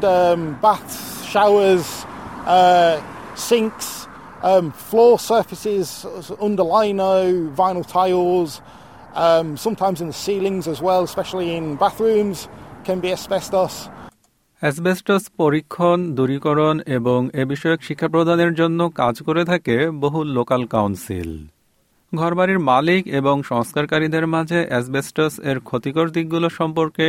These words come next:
Speaker 2: সচেতনতা বৃদ্ধির জন্য বিনামূল্যে পরিষেবা প্রদান করে থাকে ওয়েস্টার্ন সিডনির কাম্বারল্যান্ড সিটি কাউন্সিল।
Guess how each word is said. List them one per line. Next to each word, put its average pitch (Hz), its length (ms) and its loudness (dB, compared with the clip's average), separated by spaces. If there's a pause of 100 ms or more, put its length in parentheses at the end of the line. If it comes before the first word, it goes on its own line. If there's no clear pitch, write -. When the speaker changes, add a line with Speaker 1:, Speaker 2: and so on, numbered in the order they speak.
Speaker 2:
সচেতনতা 156 680 -2
বৃদ্ধির 170 400 -2
জন্য 165 280 2 (640)
বিনামূল্যে 185 560 2
পরিষেবা 180 500 0
প্রদান 175 320 0
করে 165 220 0
থাকে 143 340 0 (200)
ওয়েস্টার্ন 139 400 -2
সিডনির 143 440 -2 (140)
কাম্বারল্যান্ড 139 600 0
সিটি 120 300 -6
কাউন্সিল। 92 600 -4